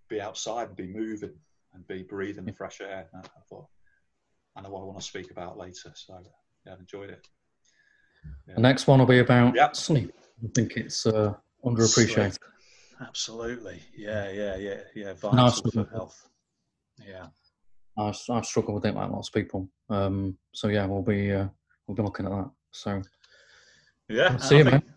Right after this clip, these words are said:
Speaker 1: yeah, and just, just to sort of U-turn, I think just before we sign off, you know, people who are watching, if you've got any ideas how we can kind of, uh, improve our show, and 'cause we're sort of doing this as we go a little bit, really, and we're finding our feet. And, um, I know some people I've spoken to have got ideas for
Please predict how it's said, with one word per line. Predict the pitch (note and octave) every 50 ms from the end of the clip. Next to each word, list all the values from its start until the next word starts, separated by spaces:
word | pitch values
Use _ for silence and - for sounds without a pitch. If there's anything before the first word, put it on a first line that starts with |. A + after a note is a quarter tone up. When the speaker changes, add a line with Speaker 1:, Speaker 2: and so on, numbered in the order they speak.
| _ _
Speaker 1:
yeah, | - - C#3 F3+ F#3+ -
and | C3+ B2+
just, | B2+ F#3+ F3+ - -
just | - F3+ F3+ -
to | -
sort | D3+ - E3 C#3+
of | D#3
U-turn, | E3 D#3+ - - F#3+ F#3+ D#3
I | D3
think | E3 D3+ D3+
just | D3+ C#3+ -
before | - - D3+ C3+
we | -
sign | - - D#3+ C#3+ C3 C#3
off, | C#3 - - - - - - - - - _ _ _ _ _
you | - B2+
know, | A#2+ A#2+ C3 C#3+
people | C#3 - D#3 C#3+ C#3+ - C3+
who | A#2+
are | A#2+
watching, | C#3 D3 - - - A2 A#2+ C3 -
if | - -
you've | -
got | C#3 C#3 B2+ C3
any | B2+ B2+
ideas | A#2+ B2 A2+ A2+ B2+ C3+ C3+ C3 B2 A2+ - - - - -
how | A#2+ A2+ A2+
we | A#2 A2+
can | A2+ - G#2+ -
kind | - A#2+ A#2 A2 G#2+
of, | G2 - -
uh, | G#2+ G2+ G2+ G2 F#2+ F2+ D#2 - _ _ _ _ - - _ _ _ _ _ _ - _ -
improve | A2+ F#2+ G2 - - C3 A#2+ A#2 A2 A2+
our | G#2+ G2 E2+
show, | - - A2+ G#2 A2+ C#3+ C#3 B2
and | G#2+ G2+ G2+ - -
'cause | A2+ G#2+ A#2 G#2+ - -
we're | G#2+
sort | G2 - - A2+ A2+ A2
of | - -
doing | A#2 G#2+ G#2
this | G#2+ - -
as | G#2+ G2 -
we | G2+
go | G2 - A2+ C3+ D#3
a | D#3+
little | C3 A2 G2+
bit, | - G#2 G2 -
really, | G2 F2+ F2 E2 F2
and | F2 G2+
we're | -
finding | - A#2 A2 G#2+ G2+ G2 F#2
our | E2+
feet. | E2 - G#2+ G2 A2 A#2 - - -
And, | - G2+ F#2+ F#2 F2+ - -
um, | G2+ F#2+ F#2+ F#2+ F2 D#2+ _ _ _ _ _ - -
I | - _ - - - - - _ _ _ _ - G#2 G2
know | G2+
some | F#2 - - -
people | - G#2 - - F#2
I've | -
spoken | - - G2+ F#2+ F#2 -
to | - G#2+ G2
have | - -
got | G2+ F#2+ -
ideas | G#2+ F#2+ G2 F#2 G#2 G2 G2 F#2+ F#2 -
for | - G2+ F#2 F#2+